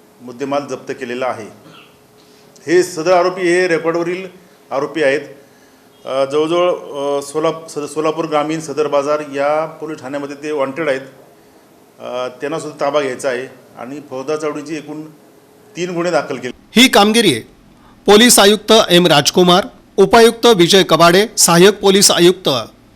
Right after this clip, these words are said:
Speaker 2: प्रताप पोमण, वरिष्ठ पोलीस निरीक्षक महादेव राऊत, दुय्यम पोलीस निरीक्षक तानाजी दराडे यांच्या मार्गदर्शनाखाली गुन्हे प्रकटीकरण पथकाचे प्रमुख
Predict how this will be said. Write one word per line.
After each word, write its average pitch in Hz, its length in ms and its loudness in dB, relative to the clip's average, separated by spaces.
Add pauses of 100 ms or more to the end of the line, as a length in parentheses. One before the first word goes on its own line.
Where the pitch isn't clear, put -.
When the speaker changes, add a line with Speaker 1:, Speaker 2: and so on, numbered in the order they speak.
(240)
Speaker 2:
प्रताप 185 480 4
पोमण, 175 340 4 (480)
वरिष्ठ 214 360 4
पोलीस 202 360 2
निरीक्षक 185 420 2 (560)
महादेव 170 440 6
राऊत, 160 240 4 (480)
दुय्यम 202 360 6
पोलीस 208 380 2
निरीक्षक 208 400 0 (220)
तानाजी 170 360 4
दराडे 165 380 4
यांच्या 165 300 2
मार्गदर्शनाखाली 160 800 0
गुन्हे 160 240 2
प्रकटीकरण 156 540 0
पथकाचे 156 480 -2
प्रमुख 160 400 0